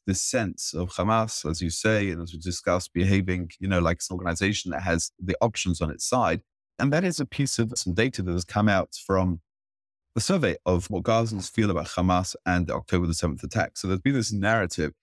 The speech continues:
and this, uh, is from a piece from the Washington Free Beacon, which is highlighting a set of statistics that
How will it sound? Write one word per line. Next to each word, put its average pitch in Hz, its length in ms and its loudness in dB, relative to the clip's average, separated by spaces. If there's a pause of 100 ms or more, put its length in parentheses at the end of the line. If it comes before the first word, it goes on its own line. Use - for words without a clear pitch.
(160)
and 120 100 2
this, 135 160 2
uh, 117 80 2
is 104 280 -4 (160)
from 101 140 -2
a - 20 -2
piece 107 260 0
from 85 120 -4
the 82 40 0
Washington 85 460 -4
Free 95 180 0
Beacon, 82 400 -2
which 82 220 -2
is 101 80 -8
highlighting 104 500 2
a 110 60 -2
set - 340 -4
of 113 180 -2 (140)
statistics - 640 -4
that - 200 2